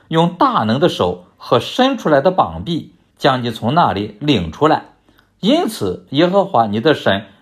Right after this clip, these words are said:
吩咐你守安息日。”所以当我们把《申命记》第五章所记载的有关安息日的内容与出埃及记二十章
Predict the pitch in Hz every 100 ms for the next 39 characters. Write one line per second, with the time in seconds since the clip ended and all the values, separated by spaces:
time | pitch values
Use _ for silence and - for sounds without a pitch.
0 | _ - 247 277 302 262 127 104 104 123
1 | 143 - 85 85 110 101 98 95 104 101
2 | - _ _ _ _ _ _ - 262 233
3 | 185 214 175 113 143 147 98 92 - _
4 | _ - - 240 294 277 160 147 - 143
5 | 107 - _ 208 220 143 95 92 147 180
6 | 175 107 104 - 139 117 85 80 104 113
7 | - - 131 101 85 117 123 - 151 151
8 | - 147 143 117 143 113 85 82 _ _
9 | _ _ _ 113 139 139 - 175 247 254
10 | - 110 110 131 117 - 220 127 - 101
11 | 95 120 82